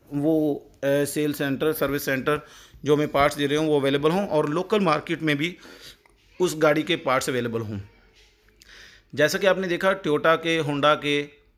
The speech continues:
और Suzuki ये क्यों कामयाब हुई थी कि ये हर जगह से इसके पार्ट्स अवेलेबल थे मार्केट में और हर च-, अ, मार्केट में हर चीज़ इसकी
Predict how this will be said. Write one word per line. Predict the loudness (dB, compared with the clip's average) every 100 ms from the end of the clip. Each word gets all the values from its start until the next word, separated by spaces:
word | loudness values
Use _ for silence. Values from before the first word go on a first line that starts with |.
| _ -4
और | -4 -4
Suzuki | -6 -6 -4
ये | -4 -2
क्यों | -2 -4 -2
कामयाब | -2 0 0
हुई | -2 -2
थी | -2
कि | -2
ये | -2 0
हर | 2 0
जगह | 0 0 0
से | 0 -2 -4
इसके | -4 -6
पार्ट्स | 0 0 0
अवेलेबल | -2 0 -2 -4
थे | -2 -2 -2
मार्केट | -4 -6 -8 -8
में | -8 -8 -12 -20 -20 -20 -8
और | -2 0 0
हर | 2 2
च-, | 0 -12 -10 -6
अ, | -4 -4
मार्केट | -2 -2 -4 -6
में | -2 0
हर | -2
चीज़ | -2 -8 -8
इसकी | -8 -10